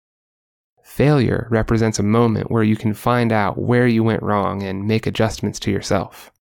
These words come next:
This means that you will be less wrong in the future, and that will pay dividends. So,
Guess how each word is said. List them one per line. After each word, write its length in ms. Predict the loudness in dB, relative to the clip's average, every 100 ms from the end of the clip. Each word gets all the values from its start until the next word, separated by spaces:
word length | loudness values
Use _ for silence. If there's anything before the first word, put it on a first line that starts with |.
| _ _ _ _ _ _ _ _ _ _ _ _ _ -2
This 220 | -2 2
means 320 | 4 4 2
that 200 | 2 2
you 120 | 4
will 100 | 4
be 140 | 4 2
less 420 | 2 2 0 -2
wrong 300 | -2 0 -2
in 80 | -2
the 60 |
future, 440 | 0 0 2 -6 -12 _ _ _ _ _ _ _ _ _ _ _ _
and 120 | -2
that 180 | 0 0
will 80 | 0
pay 180 | 0 2
dividends. 680 | 2 0 -2 -8 -14 -16 -20 _ _ _ _ _ _ _ _ _ _ _ _ _ _ _ _ _ _ _ _ _ _ _ _
So, 340 | 0 2 2